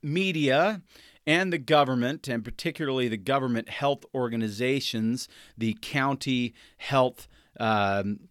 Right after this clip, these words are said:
uh, what do you call that? Health departments and the C D C and the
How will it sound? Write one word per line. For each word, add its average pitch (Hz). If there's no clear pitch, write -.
uh, 110
what 117
do 120
you 110
call 110
that? 95
Health 131
departments 131
and 107
the 107
C 190
D 156
C 123
and 107
the 104